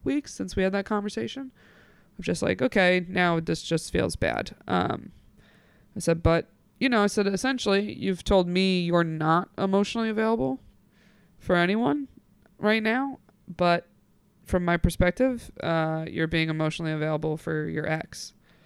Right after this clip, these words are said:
Um, and I said, "I've just, I've gotten zero reassurance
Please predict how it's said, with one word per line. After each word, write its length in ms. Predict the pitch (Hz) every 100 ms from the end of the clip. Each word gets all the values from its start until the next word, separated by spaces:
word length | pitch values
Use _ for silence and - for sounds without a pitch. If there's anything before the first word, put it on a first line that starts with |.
| _ _ _ _ _ _ -
Um, 640 | 175 151 156 95 - - - - _ _ _ _ _ _ - - _ -
and 560 | 180 160 156 156 160 - _ -
I 100 | 165
said, 200 | 165 160
"I've 160 | 156 151
just, 320 | 160 - -
I've 140 | 165 180
gotten 480 | 175 170 160 156 - -
zero 420 | 165 165 156 147
reassurance 800 | 151 156 156 170 170 - - -